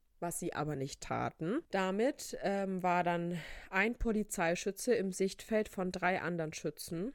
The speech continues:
Der Polizeibeamte schoss erst, als ein Terrorist direkt auf ihn zulief und er, ähm, erlegte ihn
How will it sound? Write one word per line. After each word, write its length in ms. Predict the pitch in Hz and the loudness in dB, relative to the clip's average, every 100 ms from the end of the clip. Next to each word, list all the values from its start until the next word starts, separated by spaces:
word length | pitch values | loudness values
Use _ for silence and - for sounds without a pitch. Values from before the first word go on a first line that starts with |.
| - | 0
Der 260 | 190 190 190 | 4 4 2
Polizeibeamte 840 | - 190 208 190 214 180 214 220 | -2 -2 2 2 2 0 0 -2
schoss 560 | - 220 214 - - - | -2 0 0 -2 -10 -4
erst, 480 | - 180 190 - - - | 2 2 2 -4 -8 -4
als 520 | 185 180 175 - - | 0 0 0 -2 -6
ein 320 | - 165 175 | -2 -2 -2
Terrorist 580 | 185 180 180 208 220 - | -2 -2 0 -2 -2 -2
direkt 300 | 190 208 202 | 0 0 -2
auf 180 | 156 - | -4 -2
ihn 80 | 180 | -4
zulief 560 | - 175 180 262 - - | -4 -4 -2 -2 -4 -6
und 260 | 180 190 - - | -4 -2 -6 -4
er, 480 | 175 180 170 165 - | 0 2 0 -2 -4
ähm, 180 | 170 170 - | -4 -4 -2
erlegte 440 | 180 175 196 - | 0 0 0 -2
ihn 380 | - 220 254 | -2 -2 -4